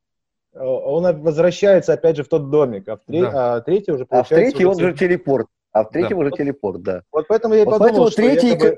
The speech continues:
Speaker 3: третий комедия, потому что Средневековье, и там уже, ну, серьёзно, это не-, это же невозможно. Это при-, в это же время вышли вот эти все ф-, французские фильмы «Пришельцы»,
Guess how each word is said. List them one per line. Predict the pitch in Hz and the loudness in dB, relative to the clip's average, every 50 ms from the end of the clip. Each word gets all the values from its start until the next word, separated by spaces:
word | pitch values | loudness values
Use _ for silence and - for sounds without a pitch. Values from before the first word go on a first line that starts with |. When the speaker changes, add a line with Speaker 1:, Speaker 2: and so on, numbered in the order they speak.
| - - 151 - | -6 -14 -12 -4
Speaker 3:
третий | - 185 240 226 - 226 208 | -2 -2 -2 0 0 -2 -2
комедия, | - - 202 196 175 170 156 139 113 123 120 | 2 0 -2 -2 0 -4 -6 -4 -2 -2 -2
потому | - - 139 - | 0 0 -2 -2
что | 147 143 - | -2 -8 -4
Средневековье, | - 156 151 147 151 160 165 165 170 - 233 233 202 156 131 | -4 -4 -4 -2 -2 0 0 0 0 0 0 2 2 2 2
и | |
там | - 156 156 160 | 2 0 -2 -2
уже, | 165 151 123 - 165 139 - _ _ _ _ _ - | -4 -4 -2 -2 -2 -2 -2 _ _ _ _ _ -6
ну, | 147 160 | -6 -4
серьёзно, | 156 - 190 185 175 202 214 190 135 143 147 | -2 -2 -2 0 2 2 2 0 0 0 -2
это | 131 131 139 139 | -2 -2 -2 -4
не-, | 131 127 135 139 | -4 -2 -4 -4
это | 139 - 143 | -4 -4 -8
же | 123 139 | -8 -4
невозможно. | 156 165 175 175 180 160 127 139 | -2 -2 0 0 -2 -4 -2 -2
Это | 165 170 214 175 - _ _ _ _ - | -2 -2 -2 -4 -4 _ _ _ _ -8
при-, | 196 190 - | -8 -8 -6
в | - 143 165 | -6 -2 0
это | 240 226 233 180 | 0 0 0 -2
же | 185 202 | 0 0
время | 185 220 254 240 208 175 | 0 0 -2 0 0 0
вышли | 160 196 240 - - 180 | 0 0 -2 0 0 -2
вот | 165 143 | -2 -2
эти | 151 143 151 - | -4 -10 -12 -12
все | - - 180 165 | -6 -2 0 0
ф-, | 165 - 127 131 | 0 -2 -10 -8
французские | - 165 170 170 160 185 165 - - 156 147 - | -4 -4 -4 -4 -2 -6 -6 -6 -6 -12 -10 -8
фильмы | 196 160 123 113 - | -8 -8 -8 -8 -6
«Пришельцы», | - 147 147 - - 208 214 208 196 160 - - - 139 113 | -6 -8 -8 -4 0 2 4 4 2 0 -6 -4 -4 -4 -4